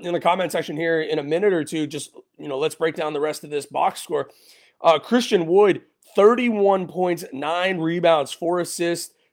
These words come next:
ten of twenty-one from the field. Kelly Olynyk had twenty-four points and thirteen rebounds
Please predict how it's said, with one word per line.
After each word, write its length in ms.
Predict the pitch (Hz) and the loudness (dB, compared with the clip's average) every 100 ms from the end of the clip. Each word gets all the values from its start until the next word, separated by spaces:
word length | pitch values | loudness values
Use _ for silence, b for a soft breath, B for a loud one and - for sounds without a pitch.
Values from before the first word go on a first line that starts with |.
| - | -8
ten 220 | 180 185 | -2 -2
of 100 | 175 | -2
twenty-one 880 | - 190 180 156 156 175 196 196 185 _ _ _ _ | -4 -2 -2 0 4 4 4 0 -8 _ _ _ _
from 200 | 165 147 | 0 0
the 80 | 135 | 0
field. 400 | - 139 113 90 _ _ _ _ _ _ _ - _ - | -4 -4 -4 -6 _ _ _ _ _ _ _ -20 _ -14
Kelly 280 | - 175 196 | -2 4 6
Olynyk 520 | 208 190 208 247 - 208 _ _ _ _ | 6 6 4 4 -2 -12 _ _ _ _
had 240 | - 156 | -2 0
twenty-four 520 | 143 196 170 - 156 139 | 0 -2 -2 0 0 0
points 360 | 165 151 147 | -2 -2 -2
and 120 | 135 | -6
thirteen 460 | 117 147 135 156 135 | -6 -6 -6 -8 -8
rebounds 480 | 127 131 127 120 | -8 -6 -4 -6